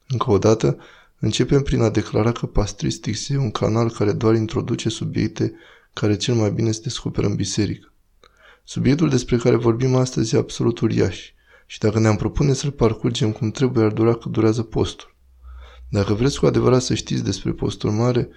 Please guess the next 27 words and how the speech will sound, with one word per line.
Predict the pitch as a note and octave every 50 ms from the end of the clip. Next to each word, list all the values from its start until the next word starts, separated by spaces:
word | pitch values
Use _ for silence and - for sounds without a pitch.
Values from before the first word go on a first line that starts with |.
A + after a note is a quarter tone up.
| - - _ _
să-l | - - - G#2+
experimentați, | G#2+ G2+ - - - A2 G#2+ G#2+ G#2 G2+ - B2 B2 B2 - -
trebuie | - - - B2 B2
să-l | A#2+ - - A2+
trăiți. | - - C3 A#2+ A2+ G#2+ - - - - _ _ _ _ _ _ _ _ _ _
Și | - - A2
asta | A2+ A2 - A#2+
înseamnă | A2 G#2+ - B2 A#2+ B2 A#2+
să | A#2 -
mergeți | A#2+ A#2 A#2 A#2 A2+ A2
la | A2 G#2+
slujbe, | G2 - - - A#2+ A#2 A#2 - A#2
să | A#2 - -
mergeți | C3+ B2+ A#2 B2 A#2
la | G#2+
biserică, | A2 G#2+ G#2 - - - A#2 A#2 A#2 A#2+ - - C#3 C#3 - _ _ - - _ - - _ _
să | - - -
înțelegeți | A#2 A2 A2 - A#2 A2+ A2+ A2+ A#2+ A#2+ A#2+ -
și | -
să | - - A2 G#2+
creșteți | - - - A#2+ A#2 A#2 - C3 - - A#2
în | G#2+
relația | G#2 G#2 G#2 A2 G#2+ - - A2
voastră | A2+ A2 G#2 G#2+ - - - A2+
cu | A2+ A2+
Iisus | A2+ A2 - - A#2+ -
Hristos. | - A2+ G#2+ - - A#2 A2 G#2 - - -